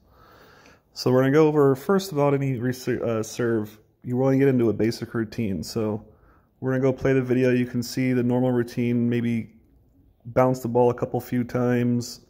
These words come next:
do something that's unique to you or that you feel comfortable with, that you can replicate over and over again. So very important to establish a routine. So let's just go over the first serve.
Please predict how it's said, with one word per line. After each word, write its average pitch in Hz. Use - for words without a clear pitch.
do 156
something 156
that's 131
unique 120
to -
you 127
or 110
that 110
you 110
feel 107
comfortable 127
with, 147
that 117
you 123
can 117
replicate 107
over 110
and 104
over 92
again. 113
So -
very 139
important 127
to 117
establish 113
a 120
routine. 113
So -
let's 123
just 139
go 147
over 139
the 127
first 123
serve. 123